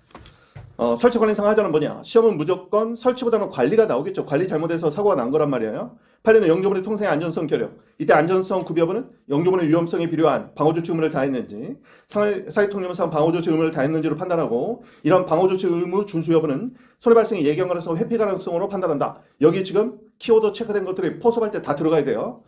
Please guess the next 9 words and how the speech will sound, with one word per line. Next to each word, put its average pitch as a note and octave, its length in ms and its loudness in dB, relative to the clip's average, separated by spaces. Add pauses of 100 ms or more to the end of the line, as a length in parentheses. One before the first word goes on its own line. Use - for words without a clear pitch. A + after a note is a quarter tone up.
(240)
어, A2 400 -10
알아둬야 D#3 480 2
됩니다. A2 400 -8 (460)
예를 E3+ 180 6
들면 F3+ 380 -4 (140)
실제 A3+ 300 0
유명한 F3 280 0
사례 F#3 200 -4
있죠. D3+ 520 -6